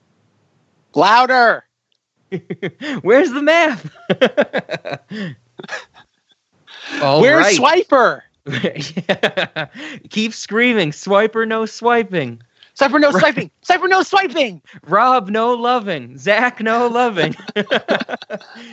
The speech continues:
Speaker 2: All right. Would you like to tell the audience this week who loves That's My Boy?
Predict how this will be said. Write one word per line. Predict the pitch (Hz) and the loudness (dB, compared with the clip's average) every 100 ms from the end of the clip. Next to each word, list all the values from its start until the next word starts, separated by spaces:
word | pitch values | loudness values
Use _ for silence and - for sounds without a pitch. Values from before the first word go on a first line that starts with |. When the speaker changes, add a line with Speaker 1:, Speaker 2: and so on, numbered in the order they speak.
| - - - - | -20 -20 -20 -12
Speaker 2:
All | 131 160 143 | -6 -4 -2
right. | 151 135 113 | -2 -2 -4
Would | 139 123 | -8 -8
you | 139 190 220 220 | -6 -2 -2 0
like | 202 196 190 | 2 2 0
to | 196 | -10
tell | 175 - 202 185 143 _ | -10 -2 2 2 -2 _
the | 147 170 | -4 0
audience | 170 151 127 127 | 0 -2 -6 -12
this | 123 - | -14 -12
week | 117 - | -12 -2
who | 180 233 | 0 2
loves | 214 185 151 135 - | 2 2 0 -6 -18
That's | 131 135 143 143 147 | -8 -4 -4 -6 -8
My | 135 | -6
Boy? | 123 120 113 101 | -6 -6 -8 -12